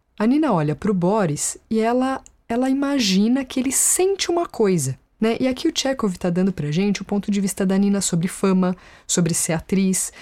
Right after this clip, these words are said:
sobre o que ela tá buscando quando ela pensa em ir pra Moscou, ser uma atriz na cidade grande.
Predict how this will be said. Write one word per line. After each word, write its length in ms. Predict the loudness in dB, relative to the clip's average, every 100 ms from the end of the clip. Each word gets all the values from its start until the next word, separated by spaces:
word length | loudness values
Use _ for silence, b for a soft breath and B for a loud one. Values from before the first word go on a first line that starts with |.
| B
sobre 260 | 0 2 2
o 60 | 0
que 160 | 0
ela 160 | 2 2
tá 100 | 0
buscando 640 | 0 0 0 0 2 0
quando 200 | 2 0
ela 120 | 0
pensa 400 | 0 2 2 2
em 60 | 0
ir 80 | 0
pra 160 | 0
Moscou, 680 | 0 0 0 2 2 2 0
ser 240 | -2 -2 0
uma 140 | 0
atriz 380 | 0 0 2 2
na 80 | 0
cidade 340 | 0 0 0
grande. 500 | 2 2 4 2